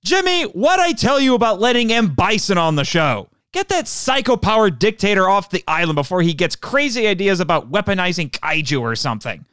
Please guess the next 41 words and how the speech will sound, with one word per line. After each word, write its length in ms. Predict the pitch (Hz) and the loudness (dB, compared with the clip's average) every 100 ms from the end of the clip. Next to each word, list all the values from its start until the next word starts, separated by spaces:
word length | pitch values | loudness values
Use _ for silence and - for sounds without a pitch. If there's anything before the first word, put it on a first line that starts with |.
| _ | _
Sheesh. 760 | - - - 139 139 - - - _ - | -12 -6 0 2 2 0 -6 -10 _ 0
As 220 | 214 247 | 0 2
I 80 | 277 | 0
was 180 | 294 | 0
saying, 580 | - - 180 117 95 135 - | -2 0 0 0 -4 -16 -16
humanity 540 | - 160 175 226 262 285 | -6 -2 2 2 0 -2
comes 340 | - 254 262 | -2 -4 -2
together 320 | 269 208 170 | -2 0 0
to 120 | 160 131 | -2 -6
fight 380 | - 196 196 | -2 0 0
back, 300 | 160 147 92 - _ | 0 -2 -2 -10 _
and 140 | 139 143 | -4 2
while 240 | 143 131 | 2 2
one 320 | 123 190 302 | 0 -2 0
human 300 | 285 262 254 | 0 -2 -2
scientist, 560 | 226 185 165 165 156 - _ | -2 -2 -2 -4 -6 -10 _
played 240 | 180 170 | -8 -4
by 80 | 165 | -4
the 160 | 151 | -4
great 340 | 131 131 160 147 - | -6 -2 -2 -2 -4
Akihiko 580 | 151 151 139 151 156 | -6 -6 -10 -6 -4
Harada, 460 | 131 127 190 180 135 - _ | -4 -2 -2 0 -2 -6 _
sides 420 | - 226 240 254 | -6 -2 0 -2
with 300 | 170 185 302 | -4 -4 -2
the 60 | 214 | -4
Mysterians, 680 | 180 165 214 180 131 120 123 _ | -4 -4 -2 -2 0 -4 -8 _
his 260 | - 185 156 | -2 -2 -2
loyalties 540 | 175 226 277 277 269 | -2 0 0 -2 -4
are 120 | 247 240 | -2 -2
divided 500 | 233 170 147 151 120 | -2 0 0 0 -2
as 160 | 143 | -2
he 80 | 143 | -2
watches 540 | 131 151 208 214 202 | -4 0 0 0 -4
them 160 | 175 190 | -4 -4
impose 400 | 185 165 151 135 | -2 -2 -2 -2
their 160 | 175 165 | -4 -4
will 340 | 131 123 123 | -2 -4 -4
and 160 | 143 160 | -6 -8
increase 400 | 165 - 120 - | -8 -8 -8 -8
their 160 | 120 | -10
demands. 640 | 120 139 180 123 - - | -8 -4 -4 -4 -8 -16